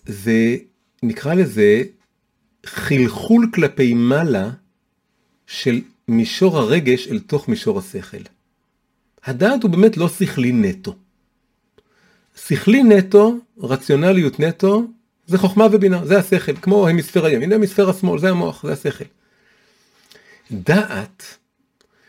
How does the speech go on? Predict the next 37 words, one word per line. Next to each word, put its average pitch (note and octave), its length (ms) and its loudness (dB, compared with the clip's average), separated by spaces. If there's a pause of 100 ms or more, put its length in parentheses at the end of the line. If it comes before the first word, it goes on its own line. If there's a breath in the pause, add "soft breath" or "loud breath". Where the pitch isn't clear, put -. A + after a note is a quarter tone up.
(240 soft breath)
זה B2 440 2
מגיע B2 360 -2
מהשיר C#3+ 360 -2
המשולש. A2 520 -2
מה C3+ 100 -2
זה D3+ 80 0
השיר D3+ 240 -4
המשולש? E3+ 640 -4
ה-, F3+ 40 -6 (360)
הרובד F3 640 -2
של F#3 120 -2
החזה, F3 320 -6
חו-, - 280 -12
חסד D3 260 -6
גבורה C3 260 -2
תפארת. A#2 520 -10 (600 soft breath)
שם C4 340 0
יש E3+ 160 2
את - 80 -6
העניין C#3 300 2
של C#3 180 -4
המרכיב B2 440 -2
השלישי. A2+ 440 -4
מה A2 140 -6
זה C#3 80 -4
המרכיב A#2 360 -4
השלישי? G#3+ 500 -2 (260 loud breath)
המרכיב A#2+ 480 -4
הסובייקטיבי. A2 880 -4 (1400 soft breath)
דעת F#3 400 -2
זה A2 200 -2
מלשון C3+ 400 -2
ידע A#2 420 0
אדם A2 240 0
את A2 80 -4
חווה F#2+ 320 -6
אשתו. F#2+ 340 -12